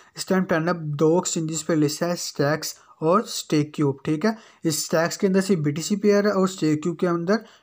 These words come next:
बीटीसी, यूएसडीटी, Litecoin, Dogecoin, ठीक है, इनसे आप, अ, ट्रेडिंग कर सकते हैं। कॉइन कंपेन, इन्होंने बताया क्या है कि हमने टेन परसेंट जो है Telegram कंपेन के लिए कॉइन रखे हैं, जो प्री माइन कॉइन है ना,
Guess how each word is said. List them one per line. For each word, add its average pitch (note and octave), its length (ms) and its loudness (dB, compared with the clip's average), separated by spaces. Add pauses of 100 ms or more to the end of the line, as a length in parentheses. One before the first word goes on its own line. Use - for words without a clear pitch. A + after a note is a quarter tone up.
बीटीसी, E3 440 0
यूएसडीटी, F3 840 0
Litecoin, D#3+ 680 0
Dogecoin, D#3+ 500 2 (400)
ठीक E3+ 180 -2
है, G#3+ 80 2
इनसे F3 320 -2
आप, F#3+ 260 0 (160)
अ, - 20 0
ट्रेडिंग D#3+ 520 2
कर D3+ 140 0
सकते C#3+ 380 -4
हैं। C3+ 220 -4 (600)
कॉइन E3+ 280 2
कंपेन, D#3 360 0
इन्होंने F#3+ 280 2
बताया F3 340 0
क्या G3+ 160 2
है G3+ 140 2
कि G3+ 500 0 (200)
हमने F3+ 440 0 (160)
टेन F3 200 0
परसेंट F3+ 380 0
जो F#3 80 2
है F#3+ 160 -2
Telegram E3 520 2
कंपेन F#3 380 2
के F#3 60 2
लिए F#3+ 120 2
कॉइन F3 280 0
रखे F3 240 -4
हैं, E3+ 240 0 (400)
जो G#3 140 4
प्री A3 340 2
माइन A#3 280 4
कॉइन F#3 280 2
है G3+ 60 4
ना, A3 160 0